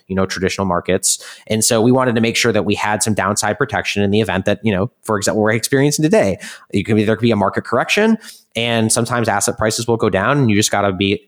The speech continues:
you gotta have both sides of the coin prepared for any sort of market situation. So that's how the portfolio is designed today. And some of the assets, you know, for, for,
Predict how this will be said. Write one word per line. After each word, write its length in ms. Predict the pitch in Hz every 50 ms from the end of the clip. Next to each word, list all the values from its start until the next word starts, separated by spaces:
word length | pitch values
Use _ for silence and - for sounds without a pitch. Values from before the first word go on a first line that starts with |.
| _
you 120 | - 104 110
gotta 140 | 107 107 104
have 260 | 98 110 107 101 -
both 160 | 110 107 107
sides 320 | - - 101 104 104 98
of 80 | - 92
the 80 | - -
coin 380 | - - 101 101 98 98 104 - -
prepared 480 | - - - - 101 101 107 101 98 - _ _
for 120 | - 107 -
any 200 | 104 110 117 113
sort 200 | - - 110 104
of 120 | 95 -
market 240 | 95 90 - 90 -
situation. 560 | - - - - - 60 - - - - - - _ _ _ - - - - - -
So 360 | - - 131 127 120 117 117 - - - - _
that's 180 | - 143 180 -
how 80 | 233 226
the 100 | 220 214
portfolio 460 | - 160 135 - 139 135 127 117 110
is 100 | 104 -
designed 300 | - - - 107 101 101
today. 200 | 101 92 104 104
And 120 | 98 92 -
some 140 | 131 131
of 40 | 131
the 100 | 120 107
assets, 420 | 101 107 - - 117 104 - - 101
you 40 |
know, 60 | 95 90
for, 180 | - 113 104 - - _
for, 140 | - - 104